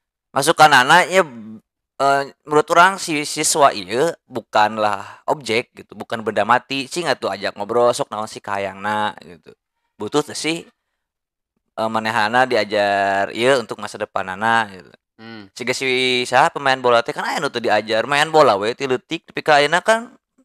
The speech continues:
Speaker 1: ternyata menghasilkan
Speaker 2: Si Ronaldo,
Speaker 1: gitu.
Speaker 2: Ronaldo.
Speaker 1: Ronaldonya.
Speaker 2: Heeh.
Speaker 1: Ayalah, banyak lah nya
Speaker 2: Heeh.
Speaker 1: cerita pemain bola gitu.
Speaker 2: Heeh.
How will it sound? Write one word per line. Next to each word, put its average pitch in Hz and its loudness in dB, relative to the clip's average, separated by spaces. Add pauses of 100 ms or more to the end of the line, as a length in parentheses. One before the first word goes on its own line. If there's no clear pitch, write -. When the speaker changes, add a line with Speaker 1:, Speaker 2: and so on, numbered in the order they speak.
(120)
Speaker 1:
ternyata 180 -8
menghasilkan 190 -6
Speaker 2:
Si 107 -2
Ronaldo, 107 -6
Speaker 1:
gitu. 113 -8
Speaker 2:
Ronaldo. 98 -16
Speaker 1:
Ronaldonya. 120 -2 (140)
Speaker 2:
Heeh. 95 -12
Speaker 1:
Ayalah, 110 -4
banyak 127 0
lah 143 0
nya 170 2 (220)
Speaker 2:
Heeh. 101 -16 (100)
Speaker 1:
cerita 113 -6
pemain 110 -2
bola 120 6
gitu. 98 -10
Speaker 2:
Heeh. - -20